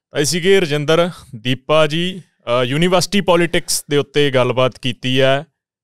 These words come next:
ਮੱਖਣ ਵਰਸਸ ਚੀਮਾ ਗਰੁੱਪ ਨੂੰ ਲੈ ਕੇ ਗੱਲਬਾਤ ਕੀਤੀ ਹੈ, ਕਦੋਂ ਪਹਿਲੀ ਗੋਲੀ ਚੱਲੀ ਸੀ, ਕਿਵੇਂ ਕਿਵੇਂ, ਅ, ਇਲੈਕਸ਼ਨਸ ਲੜੀਆਂ ਗਈਆਂ। ਕਹਿੰਦੇ ਅਸੀਂ ਡਿਫੈਂਸਿਵ ਹੋ ਕੇ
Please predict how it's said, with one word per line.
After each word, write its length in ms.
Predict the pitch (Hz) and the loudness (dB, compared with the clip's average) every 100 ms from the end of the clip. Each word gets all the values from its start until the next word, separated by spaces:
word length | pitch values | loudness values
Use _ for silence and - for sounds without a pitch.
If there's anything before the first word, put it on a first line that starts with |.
| - | -6
ਮੱਖਣ 320 | 143 - 165 | -6 -4 -4
ਵਰਸਸ 500 | 147 123 120 135 127 | -2 -2 -2 -4 -6
ਚੀਮਾ 520 | - 123 117 120 120 - 120 | -6 -6 -4 -4 -6 -12 -6
ਗਰੁੱਪ 220 | 123 - | -6 -4
ਨੂੰ 160 | 135 131 | -4 -2
ਲੈ 120 | 120 | -2
ਕੇ 120 | 123 | -2
ਗੱਲਬਾਤ 440 | 117 117 117 117 - | -2 -2 -2 -4 -4
ਕੀਤੀ 380 | 120 - 120 | -10 -6 -2
ਹੈ, 160 | 127 131 - _ _ | -2 -2 -8 _ _
ਕਦੋਂ 340 | 170 175 170 107 | -2 0 0 -2
ਪਹਿਲੀ 280 | 123 147 | -6 -6
ਗੋਲੀ 260 | 127 123 120 | -8 -8 -8
ਚੱਲੀ 300 | 127 117 123 | -10 -10 -10
ਸੀ, 300 | - 131 135 | -10 -10 -12
ਕਿਵੇਂ 380 | - 151 165 143 | -8 -6 -4 -6
ਕਿਵੇਂ, 520 | - 131 135 139 135 - _ _ _ - | -8 -6 -6 -6 -8 -16 _ _ _ -4
ਅ, 380 | 120 123 123 | -2 0 -2
ਇਲੈਕਸ਼ਨਸ 540 | 120 120 - 143 135 120 | -2 -4 -2 -4 -4 -4
ਲੜੀਆਂ 460 | 113 123 139 143 | -2 -2 -2 -2
ਗਈਆਂ। 420 | 131 131 135 135 131 | -4 -4 -4 -6 -6
ਕਹਿੰਦੇ 260 | - 127 135 | -6 -4 -4
ਅਸੀਂ 180 | 127 127 | -4 -6
ਡਿਫੈਂਸਿਵ 640 | 113 123 127 - 160 151 | -4 -4 -4 -4 -4 -4
ਹੋ 300 | 143 123 139 | -6 -2 -2
ਕੇ 360 | 135 170 123 | 0 0 0